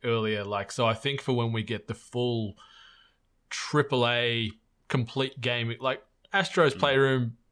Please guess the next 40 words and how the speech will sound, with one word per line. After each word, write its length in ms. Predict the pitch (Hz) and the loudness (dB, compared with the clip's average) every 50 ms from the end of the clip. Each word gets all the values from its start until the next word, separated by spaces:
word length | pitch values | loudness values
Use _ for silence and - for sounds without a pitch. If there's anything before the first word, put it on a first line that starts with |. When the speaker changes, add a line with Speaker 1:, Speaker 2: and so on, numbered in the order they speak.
| _ _ _ _ _ _ | _ _ _ _ _ _
Speaker 1:
is 180 | 208 190 170 147 | -2 0 0 0
a 60 | 143 | 0
complete 460 | - 160 131 120 - 151 139 139 _ | 0 0 0 0 0 0 0 0 _
game, 300 | - 123 120 123 120 120 | -2 -2 -2 0 -2 0
but 120 | 117 123 120 | 0 0 0
it 120 | 123 127 | 0 0
is 160 | 135 131 113 | -2 -2 -2
a 80 | 120 110 107 - _ _ _ _ 123 113 - | -2 -4 -6 -12 _ _ _ _ -18 -14 -6
glorified 600 | - 127 131 127 123 120 120 - 120 110 104 - | 0 2 4 6 6 4 4 2 0 0 0 -4
tech 240 | - - 110 - - | -8 -10 -10 -10 -6
demo, 400 | - 123 107 98 95 95 95 101 _ _ _ | -6 -6 -6 -4 -8 -10 -10 -14 _ _ _
really. 340 | 117 123 120 107 98 98 113 | -4 -4 -4 -2 -4 -6 -8
Speaker 2:
Yeah. 100 | 98 87 - _ _ _ | -10 -12 -14 _ _ _
Speaker 1:
And 100 | 143 151 | -2 0
that's 220 | 156 143 - - | 0 0 -2 -2
not 220 | 143 131 101 - _ | -4 -4 -4 -4 _
poo-pooing 420 | - 131 123 - 135 123 117 117 113 | 0 0 0 2 0 0 0 0 -2
on 120 | 110 107 | -2 -2
it 80 | 104 107 | -2 -2
anyway, 300 | 107 110 107 104 101 101 | -4 -4 -4 -4 -6 -6
like, 200 | 95 95 92 - _ _ _ _ | -6 -8 -12 -14 _ _ _ _
I 100 | 117 113 - _ - - | -6 -6 -6 _ -12 -10
can 140 | - - 135 | -8 -8 -8
speak 220 | - - 135 120 113 | -4 -4 -4 -2 2
very 160 | 127 120 117 | 2 2 2
highly 320 | 110 117 117 120 120 113 107 | 2 2 2 2 2 0 -2
of 80 | 104 101 | -2 -4
that. 240 | 107 101 - - - - - - - - - - - _ _ _ | -6 -6 -6 -10 -20 -20 -18 -16 -16 -16 -16 -18 -20 _ _ _
But 260 | - 131 127 127 - - | 0 0 0 0 0 -2
I 100 | 131 131 | -2 -2
think 380 | 127 - - 143 143 127 - 127 | -2 -2 -4 -2 -2 -2 -4 0
when 260 | 123 135 135 131 123 | 0 2 2 2 0
we 100 | 123 117 | 0 -2
get 300 | 101 104 123 120 117 - _ | 0 -2 -2 -2 -2 -6 _
these 800 | 131 120 110 123 120 120 120 117 113 110 110 - - - - - _ _ _ _ _ _ _ _ _ _ _ _ _ _ _ _ _ | -10 -6 -4 -2 -2 0 0 0 0 0 -2 -4 -8 -10 -12 -14 _ _ _ _ _ _ _ _ _ _ _ _ _ _ _ _ _
true 520 | - - - - 139 143 143 147 139 135 | -6 -6 -4 0 2 4 4 6 6 4
next 340 | 127 123 127 127 123 - - | 4 4 2 0 -2 -4 0
level 260 | 131 123 101 107 110 110 | 0 0 0 0 -2 -4
games, 560 | - 120 110 110 110 110 107 104 95 - 107 | -2 -2 -2 0 -2 -2 -4 -4 -6 -8 -10
it, 100 | 107 | -12